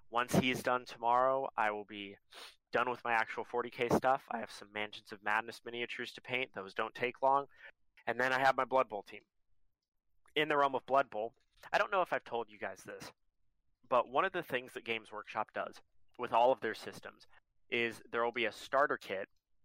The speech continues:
for the new edition, and then you can buy the other stuff separately,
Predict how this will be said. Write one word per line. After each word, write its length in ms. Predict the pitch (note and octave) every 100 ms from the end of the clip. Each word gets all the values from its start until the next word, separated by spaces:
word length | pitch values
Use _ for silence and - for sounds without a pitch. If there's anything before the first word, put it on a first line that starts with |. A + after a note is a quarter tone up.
| _ _ -
for 480 | A#2+ A2+ A2 A2 G#2
the 80 | G#2+
new 160 | A2
edition, 400 | B2+ G#2+ F#2+ G2 G2 _ _ - - - _ -
and 200 | A2+ A2+
then 380 | A2+ A2 G#2+ G#2+
you 120 | G#2+
can 180 | - G#2+
buy 200 | G#2+ G#2
the 120 | G#2
other 140 | G2+
stuff 260 | F#2+ - G2
separately, 580 | - - - - - -